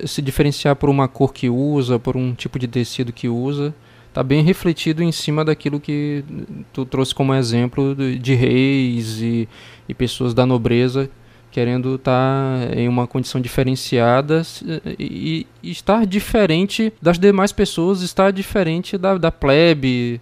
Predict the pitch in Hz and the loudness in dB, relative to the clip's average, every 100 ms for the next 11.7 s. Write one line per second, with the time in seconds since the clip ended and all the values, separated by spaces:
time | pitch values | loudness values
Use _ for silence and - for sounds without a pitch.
0 | - 131 123 135 139 - 139 135 - 139 | -8 -8 -4 -4 -4 -2 -2 -2 -4 -4
1 | 147 143 135 135 - - 143 - 139 127 | -2 -4 -2 -2 -2 -4 -6 -4 -4 -2
2 | 131 120 120 127 - 131 160 - 151 156 | -2 -2 -6 -6 -10 -10 -10 -6 -6 -4
3 | 151 139 131 139 - - 156 156 156 _ | -6 -6 -6 -4 -4 -4 -4 -4 -6 _
4 | - - - _ - 139 147 139 - 156 | -20 -20 -20 _ -12 -6 -4 -4 -4 -4
5 | 156 - 160 - - 151 165 160 143 73 | -4 -2 -2 -2 -6 -4 -6 -10 -14 -14
6 | - 117 135 143 - 135 - 139 147 156 | -14 -12 -12 -10 -10 -10 -10 -8 -8 -8
7 | 139 165 170 143 139 156 170 180 180 165 | -6 -4 2 4 6 6 4 0 -4 -8
8 | 165 151 151 139 139 - 127 139 139 151 | -8 -8 -8 -8 -8 -10 -6 -4 -4 -4
9 | - - 143 147 143 127 127 127 160 135 | -6 2 4 6 4 0 -6 -10 -12 -4
10 | 139 185 175 180 185 165 170 160 156 - | 0 0 0 0 0 -2 -4 -2 -2 0
11 | 165 - 156 - 151 147 147 | -2 0 -4 -2 -4 -4 -6